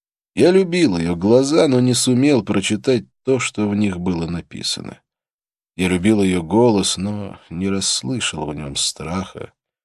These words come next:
и страдания. И вот наступили последняя ночь и последнее утро.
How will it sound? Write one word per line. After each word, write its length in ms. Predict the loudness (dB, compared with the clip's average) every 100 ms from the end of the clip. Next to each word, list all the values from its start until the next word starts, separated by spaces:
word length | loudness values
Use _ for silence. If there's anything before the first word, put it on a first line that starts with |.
| _ _ _ _ _ _
и 80 | -8
страдания. 840 | -6 -6 -10 -10 -10 -10 -12 -20 _ _ _ _ _ _ _ _ _ _ _ _ _ _ _
И 100 | 2
вот 220 | 6 6 4
наступили 580 | 2 4 2 4 4
последняя 840 | 4 4 2 4 4 4 4 2 0
ночь 400 | 0 -2 -2 -6
и 60 | -8
последнее 1080 | -6 -6 -6 -4 -4 -4 -6 -8 -8 -12 -16 _
утро. 580 | -20 -20 -18 -12 -12